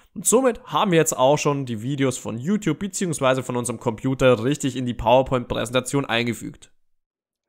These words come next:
Wenn du dir übrigens das derzeit beliebteste P-C-Zubehör im Internet einmal anschauen und vielleicht auch etwas davon zulegen möchtest, dann einfach mal hier unten drunter in der Videobeschreibung auf den entsprechenden Link klicken und du kommst direkt zu Amazon zu den beliebtesten P-C-Zubehörprodukten.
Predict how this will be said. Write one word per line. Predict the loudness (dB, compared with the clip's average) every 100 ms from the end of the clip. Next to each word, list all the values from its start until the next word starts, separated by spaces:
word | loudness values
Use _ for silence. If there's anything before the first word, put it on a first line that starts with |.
| _ -2
Wenn | 0
du | 4
dir | 4
übrigens | 2 2
das | 2 2
derzeit | 2 4 2 2
beliebteste | -2 -2 0 0 0
P-C-Zubehör | 0 -2 0 0 0 2 4 4
im | 4
Internet | 2 4 4 4
einmal | 4 2
anschauen | 2 0 2 2
und | 0
vielleicht | 0 0 2
auch | 0
etwas | -2 -2
davon | -4 -4 -2
zulegen | -2 -2 -2 0 2
möchtest, | 0 0 0 0 -2
dann | -4 -4
einfach | -4 -4 0
mal | 0 -2
hier | -4 -2 -2
unten | -2 -4
drunter | 0 0 2 0
in | 2
der | 0 0
Videobeschreibung | 0 0 0 -2 0 2 0 0
auf | 2 2
den | -2
entsprechenden | -6 -4 0 0 0 -4
Link | -2 -4 -4
klicken | -6 -4 -8
und | -6
du | -4
kommst | 0 0 0
direkt | -2 -2 -2
zu | -2
Amazon | 0 2 2 2 -2 -2
zu | -4
den | -2 -2
beliebtesten | -2 -2 -2 -2 -4
P-C-Zubehörprodukten. | -4 -2 -2 -2 -4 -4 -2 0 0 -2 -10 -16 -20 -20